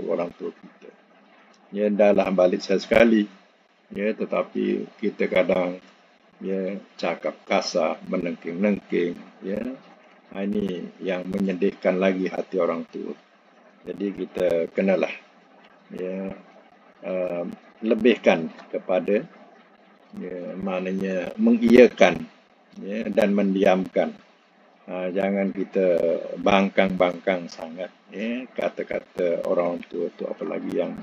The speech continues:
mereka sudah terlantar, ya. Ha, jadi kita banyakkanlah iyakan, ya, ataupun,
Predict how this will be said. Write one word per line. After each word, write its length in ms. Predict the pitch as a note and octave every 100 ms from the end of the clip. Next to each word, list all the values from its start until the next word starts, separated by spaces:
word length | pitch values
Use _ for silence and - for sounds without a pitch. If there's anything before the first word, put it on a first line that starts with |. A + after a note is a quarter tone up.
| F2+
mereka 320 | F2+ F2+ F#2
sudah 240 | - - -
terlantar, 560 | - G2 G2+ G2 - - -
ya. 240 | - F#3+ - _ _ _ _ _ _ -
Ha, 240 | F2 E2+ E2
jadi 400 | F2 G2 F#2+ -
kita 560 | G2 - F#2+ F2+ F2 - F#2+
banyakkanlah 640 | G2 G2 F2 - E2+ D#2+ - E2
iyakan, 480 | E2 - E2 D#2 D#2+ - _ _ _ _ _ - -
ya, 320 | E2+ F#2+ B2+ - - - - F#2
ataupun, 800 | F2+ F2 - F2+ F2 E2 E2+